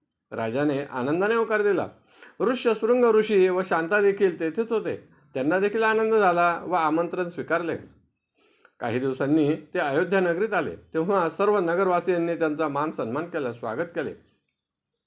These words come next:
व ते अयोध्या नगरीत आले. ऋष्यशृंग ऋषींनी राजा दशरथास सांगितले, "यज्ञ सामुग्री तयार करावी, यज्ञभूमी निर्माण करावी व पृथ्वी प्रदक्षिणेसाठी अश्व सोडावा. तसेच सुयज्ञ,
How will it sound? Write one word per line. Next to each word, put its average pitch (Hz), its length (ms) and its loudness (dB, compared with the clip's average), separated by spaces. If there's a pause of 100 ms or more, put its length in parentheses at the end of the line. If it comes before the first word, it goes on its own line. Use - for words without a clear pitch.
(400)
व 175 60 0
ते 196 100 2
अयोध्या 202 380 4
नगरीत 226 320 0
आले. 160 460 -2 (400)
ऋष्यशृंग 165 600 -2
ऋषींनी 165 520 0
राजा 147 380 0
दशरथास 151 560 -4
सांगितले, 135 600 -4 (360)
"यज्ञ 214 260 2
सामुग्री 185 600 2
तयार 156 320 -2
करावी, 180 500 -2
यज्ञभूमी 190 720 2
निर्माण 147 420 -4
करावी 165 360 -2 (520)
व 226 100 4
पृथ्वी 220 380 -2
प्रदक्षिणेसाठी 226 1040 2
अश्व 160 400 0
सोडावा. 160 420 0 (760)
तसेच 151 360 -2
सुयज्ञ, 180 560 0